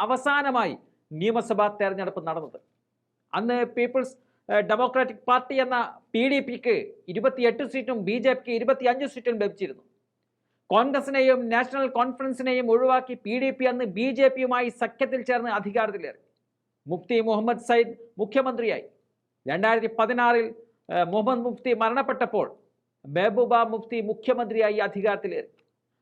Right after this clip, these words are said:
ഭരണത്തോടൊപ്പം ചേർന്ന് നിന്ന് ബി ജെ പി കാശ്മീരിന്റെ കാര്യങ്ങളെല്ലാം പഠിച്ച് രണ്ടായിരത്തി പതിനെട്ടിൽ പി ഡി പി സർക്കാരിനുള്ള പിന്തുണ പിൻവലിക്കുകയായിരുന്നു. ഒട്ടും താമസിയാതെ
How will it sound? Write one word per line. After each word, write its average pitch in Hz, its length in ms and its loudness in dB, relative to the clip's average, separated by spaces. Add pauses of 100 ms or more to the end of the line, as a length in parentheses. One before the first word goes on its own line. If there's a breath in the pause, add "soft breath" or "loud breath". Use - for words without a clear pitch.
ഭരണത്തോടൊപ്പം 269 840 0
ചേർന്ന് 247 340 0
നിന്ന് 240 220 -4 (320)
ബി 185 220 -2
ജെ 254 140 6
പി 240 340 -4 (180)
കാശ്മീരിന്റെ 254 520 2
കാര്യങ്ങളെല്ലാം 247 760 0
പഠിച്ച് 220 380 -2 (220)
രണ്ടായിരത്തി 240 440 2 (100)
പതിനെട്ടിൽ 254 540 0 (200)
പി 240 160 2
ഡി 277 100 0
പി 269 140 -2
സർക്കാരിനുള്ള 254 680 0
പിന്തുണ 240 440 0
പിൻവലിക്കുകയായിരുന്നു. 214 840 -4 (680)
ഒട്ടും 240 380 2
താമസിയാതെ 277 580 2